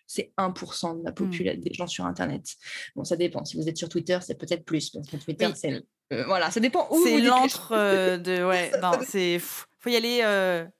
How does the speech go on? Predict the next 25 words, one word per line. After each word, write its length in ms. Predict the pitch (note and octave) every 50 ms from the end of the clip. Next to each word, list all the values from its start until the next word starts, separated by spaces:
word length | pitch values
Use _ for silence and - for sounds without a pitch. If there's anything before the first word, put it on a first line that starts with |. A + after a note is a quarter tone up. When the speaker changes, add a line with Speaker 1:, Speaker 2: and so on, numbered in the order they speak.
| _
Speaker 2:
accroché, 340 | - A3+ - - B3 - F3+
quoi. 140 | - - -
Speaker 1:
Voilà. 100 | - - - - - _ - - -
Speaker 2:
<laughs> 680 | G#4+ D4 A4+ A#4 C#5 - - - - E4+ - - - F4+
Speaker 1:
Sur 200 | - D#4+ C4+ C4
Twitter 280 | - - B3 B3 D#4
en 200 | D4 E4 C#4+ B3+
mode, 260 | B3 C4 C4 C#4 A3
euh, 520 | A#3+ A3+ A3 A3 A3 A3 A3 G#3+ G#3+ G#3+ G#3+
militant, 480 | A3 B3+ C4+ B3+ C4 B3 B3+ C#4+ C#4 C4+
et 100 | B3 A#3+
cetera. 320 | - A#3+ - B3+ B3 A#3+
Oui, 220 | A#3 G#3+ G#3+ G#3+ G#3+
bon, 200 | F#3+ F#3+ G3 F#3
là, 260 | F3+ F3+ G3 G3+ G3
effectivement, 520 | F#3 - G3 F#3 - - F#3+ F#3+ F#3+ G3+
c'est 140 | G3 - F#3+
compliqué, 340 | - G3 F#3 F#3+ F3+ F#3+ A#3
il 40 | A3
faut 60 | A3
avoir 160 | G3 G3+ G3+
les 140 | F#3 F#3 F#3
épaules. 240 | F3+ F3+ F3 - -
Mais, 160 | - F3 F3 - - - - - - - - -
euh, 380 | E3+ D#3+ D#3+ D#3+ E3 D#3 A2+